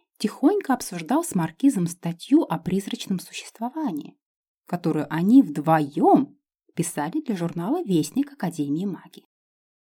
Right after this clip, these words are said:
Дэн сидел в кресле и рассеянно перелистывал картинки в коммуникаторе. Не хватало только Майи,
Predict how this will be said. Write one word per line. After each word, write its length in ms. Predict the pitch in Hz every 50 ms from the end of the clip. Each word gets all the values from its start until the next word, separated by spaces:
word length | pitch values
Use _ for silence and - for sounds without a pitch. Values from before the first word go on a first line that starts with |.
| _ _ _ _ _ _ _ _ _ _ _ _ _ _ _
Дэн 240 | - 196 254 427 508
сидел 320 | - - 262 233 269 254 247
в 80 | -
кресле 400 | - 294 339 494 - - - -
и 100 | - 208
рассеянно 540 | 208 220 220 - - - 392 427 392 339 -
перелистывал 600 | - 226 214 214 262 349 - - - 208 196 196
картинки 580 | 196 - 180 185 - - - 330 381 349 - 285
в 60 | -
коммуникаторе. 760 | - 220 202 180 165 165 165 - - - - _ - - - _ _ _ _ _ _ _ _ _ _ _ _ _ _ _ _ _ _ _ _ _ _ _ _ _ -
Не 100 | - 202
хватало 420 | - 269 294 294 494 466 427 381
только 320 | - 330 330 311 - -
Майи, 480 | 247 214 190 175 160 156 156 156 -